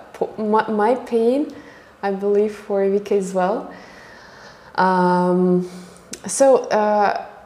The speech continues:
organizational side is not very, uh, difficult. So you use a platform, you create event, then you have wait list.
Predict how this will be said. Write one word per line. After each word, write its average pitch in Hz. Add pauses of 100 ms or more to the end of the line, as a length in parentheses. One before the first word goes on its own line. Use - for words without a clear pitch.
(140)
organizational 226
side 240
is 220
not 220
very, 196
uh, 190 (180)
difficult. 247 (440)
So 220
you 214
use 196
a 190
platform, 247
you 220
create 196
event, 247
then 196
you 190 (320)
have 214
wait 233
list. 262